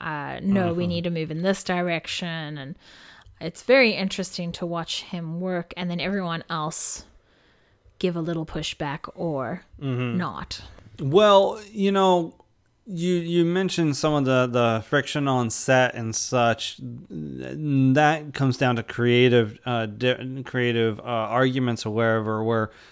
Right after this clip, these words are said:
Speaker 2: one person will have one idea, another person will have another idea, and they'll both be fighting for their side, which I think is pretty normal in any collaborative artistic endeavor.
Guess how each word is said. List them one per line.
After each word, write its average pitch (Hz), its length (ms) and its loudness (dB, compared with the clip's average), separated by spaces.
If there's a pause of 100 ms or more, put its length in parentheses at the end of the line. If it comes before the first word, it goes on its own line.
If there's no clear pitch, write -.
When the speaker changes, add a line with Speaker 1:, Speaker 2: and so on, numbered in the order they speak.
(140)
Speaker 2:
one 127 180 2
person 120 380 0
will 113 180 2
have 113 320 4
one 120 280 2
idea, 113 380 0
another 110 240 -4
person 117 280 -4
will 107 120 0
have 107 180 2
another 117 320 2
idea, 107 440 0 (100)
and 104 320 -4 (240)
they'll 123 140 4
both 127 360 2
be 120 100 0
fighting 113 420 0
for 110 140 -2
their 107 220 0
side, 151 420 2
which 123 220 2 (280)
I 143 160 2
think 143 460 2
is 131 380 2
pretty 147 260 0
normal 127 560 2
in 120 120 0
any 123 240 0
collaborative 117 800 2
artistic 110 600 -2
endeavor. 120 600 0